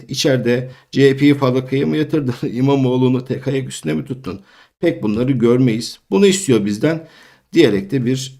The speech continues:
ifade, "Ben mealen anlatıyorum size." Bunları söyledi. Diyeceksiniz ya hiç Filistin'den hiç kimse yok. İşte Katar var, Türkiye var ki bu Türkiye ve Katar'ın masada olmasının sebebi Hamas'la olan diyaloğu.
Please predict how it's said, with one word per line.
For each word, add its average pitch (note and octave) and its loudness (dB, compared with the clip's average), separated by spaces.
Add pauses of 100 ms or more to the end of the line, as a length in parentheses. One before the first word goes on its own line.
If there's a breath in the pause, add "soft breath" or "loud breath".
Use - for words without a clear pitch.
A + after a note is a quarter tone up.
ifade, A#2+ -2
"Ben A#2+ 2
mealen A#2+ 4
anlatıyorum G#2 -4
size." C#3 -6
Bunları A2 -4
söyledi. A2+ -2 (420 loud breath)
Diyeceksiniz D3 2
ya C3+ 4
hiç C3+ -4 (160)
Filistin'den A#2+ -2
hiç B2+ -4
kimse G2 -4
yok. - -4 (300)
İşte F#2+ -12
Katar G#2 -6
var, G2 -4
Türkiye G2+ -4
var C3 -4
ki G#2 -4 (400 loud breath)
bu G#2 -4
Türkiye G#2+ -2
ve G2+ -2
Katar'ın G#2+ -6
masada G#2+ -4
olmasının G2+ -4
sebebi C3 -4
Hamas'la A2+ -4
olan A#2+ -2
diyaloğu. G#2+ -2